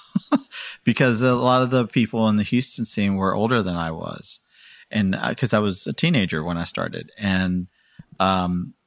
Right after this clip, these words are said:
I would go see some of the local bands play, and, um, I was one of the youngest people there. And, um, I think some of them didn't think I would last. And I think I've outlasted all of them.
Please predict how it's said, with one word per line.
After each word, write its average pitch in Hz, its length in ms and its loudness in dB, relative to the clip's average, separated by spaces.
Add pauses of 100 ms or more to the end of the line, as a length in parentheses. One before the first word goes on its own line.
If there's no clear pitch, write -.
(120)
I 113 80 4
would 107 180 2
go 107 360 0
see 107 340 -2
some 110 160 0
of 107 60 2
the 104 80 2
local 98 280 0
bands 92 420 0
play, 92 440 -4
and, 90 340 -4 (500)
um, 85 580 -2 (340)
I 101 140 2
was 98 160 -2
one 104 120 0
of 95 120 -2
the 95 100 -2
youngest 90 320 -4
people 107 360 -2
there. 82 420 -6 (180)
And, 90 520 -2 (680)
um, 92 580 -4 (920)
I 117 80 2
think 120 160 4
some 117 220 2
of 120 100 4
them 120 160 4
didn't 110 280 2
think 101 260 2
I 107 80 4
would 113 160 2
last. 120 580 0 (1700)
And 98 160 0
I 95 60 0
think 101 220 -4
I've 98 140 -2
outlasted 98 480 -2
all 92 220 -2
of 104 80 -2
them. 117 260 2